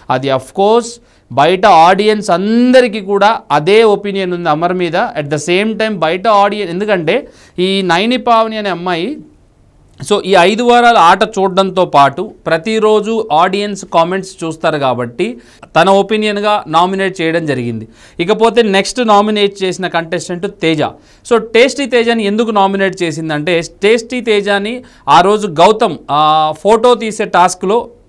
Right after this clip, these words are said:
ఆ, గౌతమ్కి మెడకి బెల్ట్ వేసి వెనక్కి లాగడం, అక్కడ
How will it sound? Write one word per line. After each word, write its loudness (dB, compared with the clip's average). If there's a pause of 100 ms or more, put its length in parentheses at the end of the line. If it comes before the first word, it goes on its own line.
(120)
ఆ, 2
గౌతమ్కి 0
మెడకి -4
బెల్ట్ 0
వేసి -4
వెనక్కి -4
లాగడం, 0 (380)
అక్కడ 2